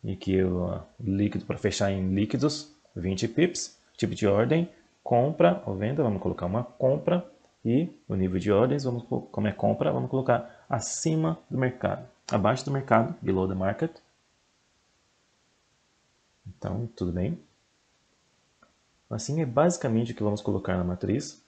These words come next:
que nós queremos ativar. Nós asseguramos que, de que tudo esteja bem. E vou colocar, ok. Então, já tenho minha matriz, que vocês vão gostar muito.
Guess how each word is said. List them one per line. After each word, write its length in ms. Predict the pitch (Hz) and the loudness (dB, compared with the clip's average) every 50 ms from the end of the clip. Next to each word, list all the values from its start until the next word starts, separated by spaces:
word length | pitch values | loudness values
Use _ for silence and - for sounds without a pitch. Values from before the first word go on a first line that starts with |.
| _ _ _ _ | _ _ _ _
que 60 | - | -6
nós 160 | 90 92 90 | -4 -4 -4
queremos 340 | - - 90 92 90 90 85 | -4 -4 -4 -4 -4 -4 -4
ativar. 540 | 87 85 - 113 101 104 98 117 170 180 - - _ _ _ _ _ | -6 -6 -6 -4 -2 0 0 0 -2 -4 -6 -12 _ _ _ _ _
Nós 160 | - 98 92 | -6 -4 -2
asseguramos 360 | - 101 90 95 92 90 87 | 0 0 0 2 0 0 -4
que, 100 | - - | -6 -6
de 100 | - 92 | -6 -6
que 100 | 87 - | -6 -6
tudo 160 | - - 101 92 | -6 -6 -6 -6
esteja 300 | - - 90 90 110 113 | -4 -2 0 0 2 2
bem. 320 | 113 120 113 - 185 - - - _ _ _ _ _ | 4 2 2 2 0 -4 -8 -16 _ _ _ _ _
E 180 | 175 185 208 220 | 0 2 2 2
vou 220 | 185 156 113 107 | 4 6 6 6
colocar, 600 | - 127 123 127 139 - 139 131 151 214 - - - _ _ _ _ _ _ _ _ | 6 6 4 4 4 6 6 6 6 4 2 -4 -12 _ _ _ _ _ _ _ _
ok. 540 | - 107 110 110 - - 110 135 202 - - - _ _ _ _ _ _ _ _ _ _ _ _ _ _ _ _ _ _ _ _ _ _ _ _ _ _ _ _ - - _ _ _ _ | -2 -2 -2 -2 2 4 4 4 4 2 -4 -10 _ _ _ _ _ _ _ _ _ _ _ _ _ _ _ _ _ _ _ _ _ _ _ _ _ _ _ _ -20 -20 _ _ _ _
Então, 460 | 131 127 - - 139 143 185 220 - - - | -8 -8 0 2 4 4 4 2 -2 -6 -4
já 220 | 110 110 123 135 | 2 4 4 4
tenho 300 | 139 - - 107 101 101 | 4 4 2 0 2 0
minha 160 | 95 95 90 | 0 -2 0
matriz, 560 | 95 123 147 - 127 135 185 - - - - _ _ _ _ _ _ _ _ _ _ _ _ _ _ _ _ _ _ _ _ _ _ _ _ _ _ _ _ _ _ _ _ _ _ _ _ _ _ _ _ _ - | 0 0 0 2 2 2 2 0 -2 -8 -18 _ _ _ _ _ _ _ _ _ _ _ _ _ _ _ _ _ _ _ _ _ _ _ _ _ _ _ _ _ _ _ _ _ _ _ _ _ _ _ _ _ 0
que 180 | - 139 180 | 2 4 4
vocês 260 | 190 185 - - 98 87 | 2 0 -2 -4 -2 -2
vão 120 | 95 98 | 0 0
gostar 340 | 95 104 - - 131 127 127 | 0 -2 2 4 4 4 6
muito. 560 | 120 107 101 101 101 113 131 - 180 180 180 | 4 4 4 4 2 2 0 0 -2 -4 -4